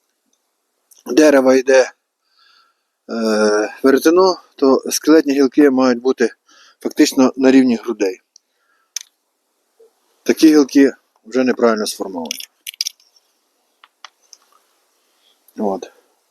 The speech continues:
Ось так, якщо ви підходите, ось така гілка,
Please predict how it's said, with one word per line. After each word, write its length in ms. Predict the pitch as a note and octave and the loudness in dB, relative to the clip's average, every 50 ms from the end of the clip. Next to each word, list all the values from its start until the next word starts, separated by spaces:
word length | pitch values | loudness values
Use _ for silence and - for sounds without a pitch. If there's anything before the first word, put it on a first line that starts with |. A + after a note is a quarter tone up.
| _ _ _ _ _ _ _ _ _ _ _ _ _ _ - - _ B4 _ _ _ _ _ _ _ _ _ _ _ _ _ _ _ _ - | _ _ _ _ _ _ _ _ _ _ _ _ _ _ -20 -20 _ _ _ _ _ _ _ _ _ _ _ _ _ _ _ _ _ _ -2
Ось 200 | E3+ D#3+ C#3 - | -2 -2 0 0
так, 220 | D#3 C3+ G#2+ - | 0 0 0 0
якщо 200 | B2 - - D3 | -4 0 2 4
ви 120 | D3 D3 C3+ | 4 4 2
підходите, 640 | D3 C#3+ - - G3+ F#3+ E3 D3+ - - C3+ - _ _ _ _ _ _ _ _ _ _ _ _ _ _ _ _ _ _ _ _ _ _ _ _ _ _ _ - | 0 -2 0 2 2 4 2 0 -2 -6 -10 -14 _ _ _ _ _ _ _ _ _ _ _ _ _ _ _ _ _ _ _ _ _ _ _ _ _ _ _ -2
ось 180 | D#3 C#3+ - | -2 0 0
така 260 | - C3 - D3+ C3+ | 0 0 2 2 2
гілка, 480 | B2 B2+ C#3+ D3 D3 B2+ - A#2+ A2+ - | 2 4 2 2 2 0 -2 -6 -10 -10